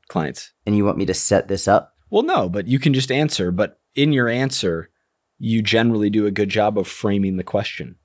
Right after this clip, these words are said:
Speaker 1: It's a compliment.
Speaker 2: I, honestly, now I'm nervous 'cause I don't really know what that means. But
Speaker 1: Oh,
Speaker 2: so
Speaker 1: well, just talk. Just be normal.
Speaker 2: Okay. Okay. <sighs> Um, how to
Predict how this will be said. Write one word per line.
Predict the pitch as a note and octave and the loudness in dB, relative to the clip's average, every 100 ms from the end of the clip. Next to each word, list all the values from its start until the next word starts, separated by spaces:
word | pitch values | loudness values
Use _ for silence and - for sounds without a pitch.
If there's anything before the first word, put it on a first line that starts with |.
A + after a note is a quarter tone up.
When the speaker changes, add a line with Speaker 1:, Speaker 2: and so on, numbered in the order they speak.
| _ _ _ _ _ _ | _ _ _ _ _ _
Speaker 1:
It's | - | -4
a | |
compliment. | - A#2 B2+ C#2+ A1+ - _ _ _ _ - | 0 0 0 -4 -8 -18 _ _ _ _ 0
Speaker 2:
I, | G2 - | 0 2
honestly, | G#2+ A2+ - E2+ | 2 2 0 0
now | F#2 G#2 | 2 2
I'm | F2 | 4
nervous | F#2 E2+ - | 2 0 -4
'cause | - | -6
I | F#2 | -6
don't | F#2 | -6
really | F#2+ G2 | -4 -2
know | F2+ F#2 | -2 -2
what | F#2+ | -2
that | E2+ C#2 | -2 -2
means. | B1+ F#2+ A1+ - | -2 -4 -6 -10
But | - D2 - | -6 -6 0
Speaker 1:
Oh, | A#2+ F#2+ | 2 4
Speaker 2:
so | G#2+ | 4
Speaker 1:
well, | G2+ | 4
just | C3+ - | 2 0
talk. | C#3 A#2 - | 0 2 0
Just | - G#2+ - A#2 | -4 -4 -4 -8
be | B2 A#2+ | 0 2
normal. | A2+ G#2 G#2 G2+ | 2 2 2 0
Speaker 2:
Okay. | - - - _ _ _ | 0 -4 -8 _ _ _
Okay. | A2 G2 D2+ | -2 0 0
<sighs> | - - - - _ _ - - - | -4 -10 -12 -16 _ _ -20 -20 -4
Um, | A2+ A2 G2+ G2+ - _ _ _ _ _ _ _ _ _ _ _ _ _ _ _ _ _ | 2 2 2 -2 -8 _ _ _ _ _ _ _ _ _ _ _ _ _ _ _ _ _
how | - A#2+ | -4 0
to | C3 | 2